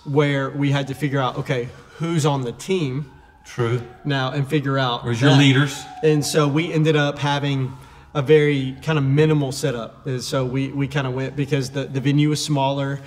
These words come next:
Speaker 1: uh, we had to kind of make shift what we did, and we had to figure out, um, a very simplistic way with a smaller team and figure out a way how to be able to, uh, still make it excellent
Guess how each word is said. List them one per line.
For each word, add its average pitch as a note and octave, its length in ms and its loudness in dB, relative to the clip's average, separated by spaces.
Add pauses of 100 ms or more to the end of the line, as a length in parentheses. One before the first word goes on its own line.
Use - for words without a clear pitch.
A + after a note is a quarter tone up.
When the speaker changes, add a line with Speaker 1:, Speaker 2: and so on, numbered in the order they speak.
(300)
Speaker 1:
uh, C3 100 -4
we C3+ 140 0
had C3+ 200 0
to C3+ 80 -6
kind C3 240 -4
of B2 160 -6 (120)
make C#3 280 -2
shift C#3+ 520 -2
what C#3 220 -4
we C3 120 -6
did, D3+ 480 4
and A#2+ 100 -6
we B2 100 -8
had A#2 100 -10
to B2+ 60 -16
figure C#3 320 0
out, B2 300 -2 (360)
um, B2 500 -4
a C3 120 -6
very C3 220 -2
simplistic C#3+ 640 0
way C#3 180 0
with C3 160 -6
a A#2 60 -14
smaller C#3+ 480 -2
team D3+ 500 0 (380)
and C3+ 120 -6
figure C#3 220 -2
out C3 140 -2
a B2+ 40 -6
way B2+ 300 -4
how B2+ 220 -6
to B2+ 80 -6
be C3 240 -4
able B2 160 -6
to, A#2 360 -10 (380)
uh, C3 120 -6
still D#3+ 220 0
make C#3+ 200 2
it B2 80 -4
excellent C3 500 -8